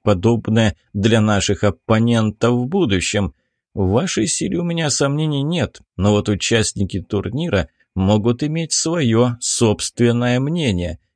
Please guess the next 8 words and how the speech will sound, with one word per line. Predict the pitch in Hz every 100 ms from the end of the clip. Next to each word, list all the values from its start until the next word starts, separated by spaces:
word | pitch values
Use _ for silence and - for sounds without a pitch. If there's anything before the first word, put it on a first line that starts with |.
| _
Никто | 95 117 104 - 104
не | 107
может | 104 95 104
гарантировать, | 87 98 98 95 - 143 107 90
что | - - 95
в | 82
следующий | 107 87 85 -
раз | 95 123